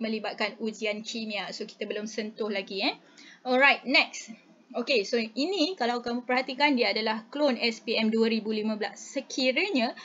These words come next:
kamu berjaya menjawab soalan ini, maka itu menunjukkan bahawa kamu dah ready dah sebenarnya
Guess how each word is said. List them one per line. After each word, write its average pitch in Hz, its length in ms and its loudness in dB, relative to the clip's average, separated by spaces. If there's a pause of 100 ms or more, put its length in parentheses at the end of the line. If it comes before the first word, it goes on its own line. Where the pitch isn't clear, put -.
(360)
kamu 247 320 4
berjaya 240 640 6 (320)
menjawab 240 560 4
soalan 269 560 4
ini, 254 400 4
maka 226 560 4
itu 233 240 0
menunjukkan 233 640 0
bahawa 226 400 -2
kamu 226 240 0
dah 220 240 -6
ready 233 400 2
dah 226 160 0
sebenarnya 226 560 2